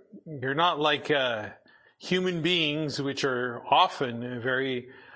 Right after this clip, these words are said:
uh, mean and bitter and vindictive, but Lord, you're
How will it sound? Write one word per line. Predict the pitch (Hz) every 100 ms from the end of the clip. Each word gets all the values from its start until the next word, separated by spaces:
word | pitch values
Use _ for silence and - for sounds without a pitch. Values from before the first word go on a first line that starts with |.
| -
uh, | 120 117 110 107 110 113
mean | 120 139 151 147
and | 139 117
bitter | 147 147 147
and | 139 120 117 113
vindictive, | 120 123 147 147 143 135 107 107
but | 123
Lord, | 123 127 135
you're | 120 117 110